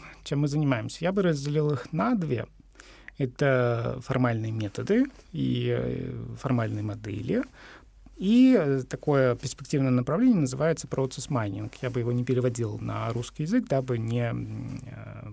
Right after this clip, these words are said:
позволять какие-то произвольные трактовки. Соответственно, первое направление формальных моделей — это теоретические изу-, э, ра-, изыскания по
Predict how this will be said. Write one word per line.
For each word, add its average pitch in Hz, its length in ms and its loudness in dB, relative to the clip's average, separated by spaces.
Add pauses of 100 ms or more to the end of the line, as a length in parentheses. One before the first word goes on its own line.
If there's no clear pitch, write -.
позволять 110 600 -6 (640)
какие-то 123 360 -6
произвольные 131 500 4
трактовки. - 580 -4 (600)
Соответственно, 185 920 2 (800)
первое 180 580 6 (360)
направление 233 480 6
формальных 135 420 -2
моделей — 196 360 2
это 127 320 -2 (340)
теоретические 131 680 2
изу-, 127 160 -6 (240)
э, 127 380 -2
ра-, 123 340 2 (160)
изыскания 208 840 6
по 123 840 -4